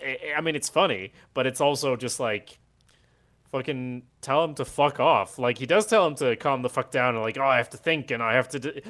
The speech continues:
like, it's, it's clear that making the decision in itself is hard on him and he's postponing things, but, like, there should be, like, just a reaction to coming here at night, as he says, and, like,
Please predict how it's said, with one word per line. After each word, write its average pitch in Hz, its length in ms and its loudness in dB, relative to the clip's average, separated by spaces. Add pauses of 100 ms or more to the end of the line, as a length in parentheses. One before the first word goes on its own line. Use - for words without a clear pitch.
(100)
like, 139 180 -4
it's, 151 360 -6
it's 139 220 -8
clear 165 320 2
that 131 120 0
making 131 300 -2
the 120 80 -2
decision 117 480 -2
in 110 120 -4
itself 120 480 -2
is 135 120 -4
hard 147 200 2
on 147 120 -2
him 151 180 -4
and 135 100 -4
he's 110 160 -6
postponing 120 680 -8
things, 160 460 -6 (360)
but, 120 500 2 (400)
like, 117 300 0
there 139 140 4
should 139 220 -8
be, 139 240 0
like, 113 400 -4
just 120 300 -8
a 110 240 -4 (140)
reaction 110 720 -4
to - 120 -16
coming 107 520 -8
here 104 440 -4
at 113 200 0
night, 110 480 -6 (100)
as 113 160 -8
he 110 80 -14
says, 110 360 -6
and, 104 140 -14
like, 98 320 -8